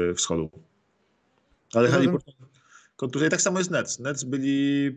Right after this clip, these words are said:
Speaker 1: przecież Nets już zagrażali Boston Celtics na, e, szczycie, na szczycie, e, wschodu, ale odkąd, e, K D jest kontuzjowany, to w ostatnich ośmiu spotkaniach mają bilans dwa sześć. Po dwadzieścia,
Speaker 2: Ale
Speaker 1: dwadzieścia siedem trzynaście do tego momentu.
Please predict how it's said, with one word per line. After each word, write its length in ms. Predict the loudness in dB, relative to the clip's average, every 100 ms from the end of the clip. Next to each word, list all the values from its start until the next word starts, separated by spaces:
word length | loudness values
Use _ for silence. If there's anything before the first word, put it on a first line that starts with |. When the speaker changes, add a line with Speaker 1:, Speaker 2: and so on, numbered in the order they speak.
| -10
Speaker 1:
przecież 280 | -10 -4 -4
Nets 260 | -2 -2 0
już 160 | 0
zagrażali 640 | 0 0 0 0 0 0 0
Boston 280 | -2 -4 -6
Celtics 420 | -4 -6 -8 -4
na, 680 | -2 0 2 0 -2 -4 -6
e, 60 | -8
szczycie, 640 | -6 -6 0 0 0 -2 -8 _ _ _ -20 -20 _ _ _ _ _ -6
na 140 | -2
szczycie, 460 | -2 -2 -2 2 2 2 0 -2 -6 -6 -4 -4
e, 40 |
wschodu, 460 | -4 -2 0 2 2
ale 220 | 4 2
odkąd, 380 | 0 -4 -8 -6
e, 400 | -4 -2 0 -2
K 160 | 0 0
D 120 | 2 2
jest 140 | 0
kontuzjowany, 520 | -4 -2 -2 0 0
to 100 | -2
w 0 |
ostatnich 340 | -4 -4 -4 -6
ośmiu 180 | -6
spotkaniach 500 | -8 -8 -4 -2 -2
mają 260 | -4 -4 -2
bilans 260 | -2 -2 0
dwa 140 | -2
sześć. 340 | -2 -6 -12 _ _ _ _ _ _ _ _ _ _ _ _ _ _ _ -8
Po 60 | -4
dwadzieścia, 340 | 0 2 2
Speaker 2:
Ale 360 | 0 -2 -2 -2
Speaker 1:
dwadzieścia 340 | 0 0 0
siedem 440 | 0 0 -2 -2 -4
trzynaście 680 | -6 -2 -4 -4 -4 -2 -2
do 80 |
tego 180 | -6 -6
momentu. 340 | -8 -10 -16